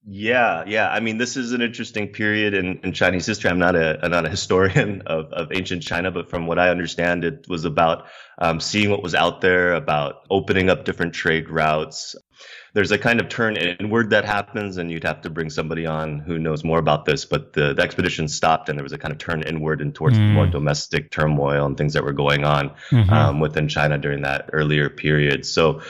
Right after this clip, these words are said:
Speaker 1: um, it was really about exploration and trade contacts, and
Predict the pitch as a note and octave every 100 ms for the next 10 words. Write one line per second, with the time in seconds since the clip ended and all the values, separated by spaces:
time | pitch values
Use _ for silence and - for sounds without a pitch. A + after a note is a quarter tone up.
0 | - - - F#2 F2+ G#2 G2+ B2+ D3 A#2+
1 | G#2+ G#2 - G#2 G2 F#2 F#2 - A#2 G#2
2 | E2+ D#2+ - E2+ E2 F#2 F2 E2 F2 F2+
3 | E2+ F#2 - - D#2+ D2+ D2 D2